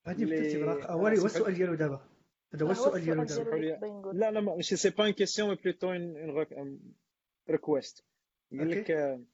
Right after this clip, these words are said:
Speaker 2: "Hello guys, how about a call to contribute for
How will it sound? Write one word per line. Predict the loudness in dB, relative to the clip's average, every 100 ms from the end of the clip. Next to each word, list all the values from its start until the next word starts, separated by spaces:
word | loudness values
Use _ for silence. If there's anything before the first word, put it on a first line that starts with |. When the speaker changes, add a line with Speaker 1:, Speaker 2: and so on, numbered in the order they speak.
| _ _ _ _ _ _
Speaker 2:
"Hello | -4 0
guys, | 2 2
how | 2 0
about | 0 -2
a | -6
call | -4 -2 0 0 -4
to |
contribute | -10 -10 -8 -6 -4 -6
for | _ -6 -6 -6